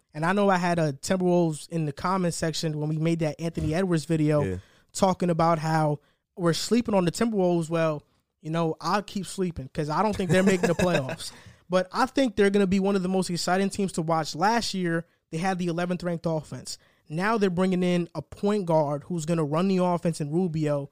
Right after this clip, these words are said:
Speaker 2: Right.
Speaker 1: and the number one pick in Anthony Edwards. They were twentieth in assists, so Rubio's gonna bring that up. And when I just think about the offense, I think of Malik Beasley, D'Lo, Cat,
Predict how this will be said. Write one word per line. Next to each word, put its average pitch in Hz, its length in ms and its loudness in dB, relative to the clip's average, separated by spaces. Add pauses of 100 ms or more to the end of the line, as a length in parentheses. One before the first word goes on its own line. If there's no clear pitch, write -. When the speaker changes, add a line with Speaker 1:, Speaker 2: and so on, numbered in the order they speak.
(100)
Speaker 2:
Right. 87 160 -14 (120)
Speaker 1:
and 214 160 4
the 202 80 6
number 196 200 2
one 190 180 2
pick 185 300 -2 (300)
in 156 200 -12
Anthony 190 400 0
Edwards. 143 500 -2 (280)
They 175 100 0
were 220 140 2
twentieth 220 480 0
in 214 80 4
assists, 180 380 0
so 160 80 2
Rubio's 196 580 0
gonna 185 160 -6
bring 185 280 -4
that 185 200 0
up. 156 240 2 (480)
And 196 340 2 (280)
when 185 180 0
I 233 100 4
just 285 220 -2
think 226 140 2
about 202 200 -2
the 175 160 -2
offense, 180 300 2
I 170 100 -4
think 175 220 -4
of 147 120 -4 (280)
Malik 156 280 -4
Beasley, 180 520 0 (260)
D'Lo, 175 560 2 (220)
Cat, 180 420 -2